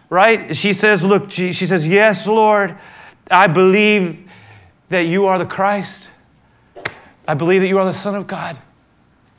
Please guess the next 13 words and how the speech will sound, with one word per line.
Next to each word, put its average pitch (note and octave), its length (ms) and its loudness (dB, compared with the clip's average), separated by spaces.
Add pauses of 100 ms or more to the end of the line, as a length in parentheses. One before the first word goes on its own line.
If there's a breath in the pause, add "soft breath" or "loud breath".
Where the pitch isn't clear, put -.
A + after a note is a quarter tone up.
And C3+ 120 -6
it's - 80 -4
a D#3 60 -2
great D3+ 260 -2
confession. E3+ 460 -4
"Who F#3+ 120 -2
has F#3+ 140 -4
come A3 260 -6
into A#3 240 -2
this G#3 240 -6
world?" G3+ 400 -6 (760 loud breath)
Verse E3+ 220 -4
twenty-seven. F3 680 -8